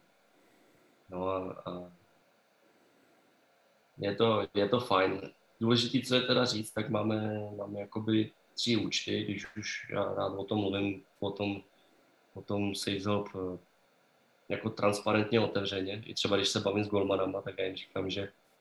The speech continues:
jestli mají svoje účetní, účetní, takže klidně můžou kdykoliv si zažádat o, o celý ten, eh, výpis, co to, co kam, co kam jde. A máme ten transparentní účet, z kterýho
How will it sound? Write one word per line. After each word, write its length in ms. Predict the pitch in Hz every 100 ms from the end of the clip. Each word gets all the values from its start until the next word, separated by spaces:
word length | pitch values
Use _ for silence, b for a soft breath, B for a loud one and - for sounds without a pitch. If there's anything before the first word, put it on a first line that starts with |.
| _ _ -
jestli 240 | 95 104
mají 140 | 104
svoje 300 | 98 104 104
účetní, 460 | 101 98 95 - 95 -
účetní, 580 | - 101 98 - 98 104
takže 460 | 98 92 98 95
klidně 340 | 95 101 101 98
můžou 300 | 98 95 98
kdykoliv 380 | 98 90 98
si 100 | 95
zažádat 460 | - 98 98 95 95 95
o, 320 | 95 95 95 - _ _ _ _ _ _ -
o 80 | 98
celý 340 | - 101 98 92
ten, 220 | 95 95
eh, 260 | 92 92 90 - _ _
výpis, 540 | 98 95 98 92 - -
co 160 | -
to, 260 | 98 98 92
co 220 | - 95
kam, 420 | - 95 95 92
co 160 | - 95
kam 220 | 104 98
jde. 260 | 92 90 95 _ _ _ _ _ _ _ _ _
A 40 | 101
máme 300 | 95 95 95
ten 180 | 104 101
transparentní 580 | 101 92 - 98 101 101
účet, 200 | - 101
z 80 |
kterýho 420 | - 98 98 101